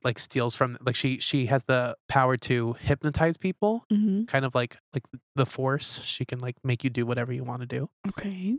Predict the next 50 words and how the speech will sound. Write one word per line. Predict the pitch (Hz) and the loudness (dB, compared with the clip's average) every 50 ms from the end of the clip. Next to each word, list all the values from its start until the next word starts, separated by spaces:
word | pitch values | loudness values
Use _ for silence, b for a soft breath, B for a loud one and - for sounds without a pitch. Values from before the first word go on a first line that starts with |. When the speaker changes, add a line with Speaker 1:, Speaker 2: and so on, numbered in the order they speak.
| - _ | -4 _
Speaker 1:
So | - - - 139 | 0 2 2 4
she | - - 156 | 4 4 6
does | 139 135 127 | 6 4 4
that | - 135 - | 2 2 2
to | - | 4
these | 151 156 151 131 143 | 4 4 2 4 2
men, | 131 123 123 127 127 | 2 2 2 2 0
and | 123 135 127 | 0 0 0
then | 127 | 0
she | 117 - 151 131 - - - | 2 2 0 0 -2 -2 -2
ends | - 143 123 | 0 2 2
up | 147 - - | 2 0 2
cutting | - - - 135 127 120 120 120 120 - - - | 2 4 4 4 4 2 -2 -4 -8 -10 -12 -2
their, | 139 131 127 123 | 0 2 2 2
like, | 117 120 117 - | 0 -2 -2 0
cheeks | - - 147 143 175 196 - - - - - - - - | 0 2 2 2 0 -2 -2 -2 0 0 0 -2 -2 -4
and | 143 131 123 | -4 -2 -2
leaving | 127 120 117 123 120 | -2 -2 -2 -2 -4
them, | 120 117 117 | -4 -6 -6
like, | 113 117 - | -8 -8 -6
a | 113 113 113 | -6 -6 -4
snake | - - - 120 113 - _ | -6 -6 -6 -8 -10 -12 _
bite, | - 92 107 101 80 - _ _ _ _ | -10 -10 -8 -8 -10 -14 _ _ _ _
like, | - 127 120 - | -6 -4 -4 -6
kinda | - - - 123 120 | -8 -10 -8 -6 -6
look. | 117 113 107 - - - - - | -6 -6 -8 -12 -12 -16 -16 -4
So | - 175 | -2 -2
she's | 160 - | -2 0
kind | - 285 339 | 2 2 4
of | 359 | 4
a | 208 135 | 2 2
badass. | 117 107 - 110 - - - - - - | 0 -4 -6 -6 -6 -6 -6 -4 0 2
Speaker 2:
Mm-hmm. | 202 214 196 208 165 120 101 - 233 247 - | 2 4 4 2 2 0 0 -2 -2 -4 0
Speaker 1:
But | 120 123 123 | 0 0 2
they're | - 135 131 | 4 2 2
like, | 123 123 120 127 | 2 0 0 -2
"Oh, | 127 | -2
damn, | 127 127 123 120 120 | 0 0 0 0 0
this | 117 113 - | -2 -4 -6
bitch | - - 117 - - | -6 -8 -8 -8 -10
is, | 131 - - | -14 -10 -10
like, | 120 120 - - - - _ | -8 -10 -10 -12 -20 -8 _
powerful." | - - 120 110 113 127 - - - - 151 - | -2 -2 0 -2 -2 -4 -8 -12 -12 -12 -6 -2
Speaker 2:
Yeah. | 185 196 185 - - - - _ _ _ | 0 0 2 0 -2 -4 -6 _ _ _
Speaker 1:
So | - - 143 135 | 2 4 4 4
they | 127 131 | 4 2
end | 131 139 131 | 2 2 0
up | 123 120 | 4 6
kidnapping | - - 131 123 107 110 - 117 120 | 4 4 4 2 -4 -8 -8 -12 -10
her, | - 120 139 170 | -8 -8 -8 -8